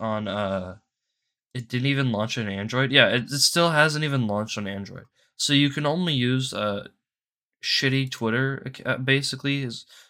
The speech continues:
what I'm gonna call it, because it's not really any better than Twitter. I've still seen plenty of people getting their stuff censored on the platform.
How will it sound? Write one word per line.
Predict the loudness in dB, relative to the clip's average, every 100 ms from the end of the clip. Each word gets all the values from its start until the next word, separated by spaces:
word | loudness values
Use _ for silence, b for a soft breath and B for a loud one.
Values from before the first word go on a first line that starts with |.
| B
what | -2
I'm | 0
gonna | 2 0
call | 0 -2 0
it, | -4
because | -4 -4 -4 b b b b b _ _
it's | -6 -4
not | -6
really | -2 0
any | 2 2
better | 2 0 2
than | 0 -4
Twitter. | -2 -2 0 0
I've | -2 -2
still | -2 -2
seen | -2 -2 -4
plenty | -6 -2 2 2
of | 0
people | -2 -8 -4 -6
getting | -4 -4 -4
their | -4 -4
stuff | -4 -2 -4
censored | -4 -2 -2 -2 -2 -2
on | -2 -2
the | -6
platform. | -4 0 0 -4 -8 -4 -2 -4 -6